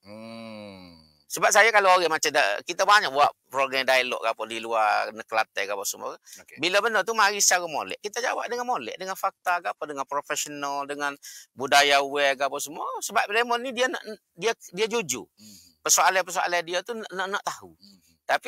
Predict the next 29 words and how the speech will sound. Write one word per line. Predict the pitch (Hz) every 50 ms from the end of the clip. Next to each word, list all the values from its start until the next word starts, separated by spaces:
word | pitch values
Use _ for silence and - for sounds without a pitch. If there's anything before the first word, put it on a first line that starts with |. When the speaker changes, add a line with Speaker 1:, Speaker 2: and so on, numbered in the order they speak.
| 277 269
Speaker 2:
orang-orang | 240 190 180 165 151 143 135 120 117
ni, | 107 101 101 107 139
ni | 208 262 277
dia | 202 202 233
tidak | 240 - 240 208 - - 202
nak | 214 220 -
mencari | 190 202 - 208 190 185 202 190
kebenaran. | - 240 254 269 311 381 - 403 359 - 226 - -
Speaker 1:
Ah. | - 101 101 101 101 - - - 92 90 87 87 82 82 _ 85 127
Dia | 139
nak | 165 190 175
cari, | - 180 175 180 175 170 170 170
Speaker 2:
Ah, |
Speaker 1:
apa | 156 170 185 190 190 185 175 160 147 135 127 127
dia, | -
popularity. | _ - 208 190 226 233 220 202 185 202 -
Speaker 2:
popularity. | 185 185 190 208 196 190 180 160 - - 123 107 95
Speaker 1:
Ha. | 90 101
Speaker 2:
Macam | 139 147 180 185
contoh | 196 190 185 - 170 170 -
isu | _ 170 175 - - 151
air. | 127 110 92 98 -
Isu | - 180 190 - 233
air | 233 254 262 208 156
ni | 165
sepatut | 185 - - 185 180 - 202
tidak | - 202 180 185 -
jadi | 165 165 147
besar | 139 123 - - - - -